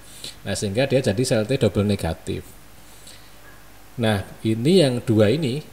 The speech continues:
ya, yang asal usul sel T double negatif dari timosit,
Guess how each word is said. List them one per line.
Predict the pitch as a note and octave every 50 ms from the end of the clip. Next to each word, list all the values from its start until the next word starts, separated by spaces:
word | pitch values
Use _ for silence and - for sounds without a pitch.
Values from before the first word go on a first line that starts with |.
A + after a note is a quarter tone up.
| G#2 F2+ F2+
ya, | F2+ B2 D3 D3 - - - -
yang | G2 F#2+ G2 G2+ G2 G2 G2+ G2+ - - -
asal | G2+ G#2 - A2 A2 A2
usul | - A#2+ A2
sel | G#2+ - A#2 A2 G#2+ G#2+ G#2 G2+
T | - A2 A2 -
double | G#2 G2+ - G#2+ G2 G#2
negatif | G#2+ G#2 - F#2+ F#2 - - A2 A2 - - - -
dari | - G#2+ G2 G2+ G#2 G2+
timosit, | - A#2 A2+ A2 G#2+ G#2 - B2 A#2